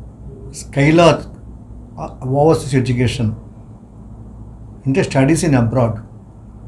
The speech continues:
అనే ఒక సంస్థను ప్రారంభించటం.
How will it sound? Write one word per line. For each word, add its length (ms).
అనే 120
ఒక 380
సంస్థను 500
ప్రారంభించటం. 760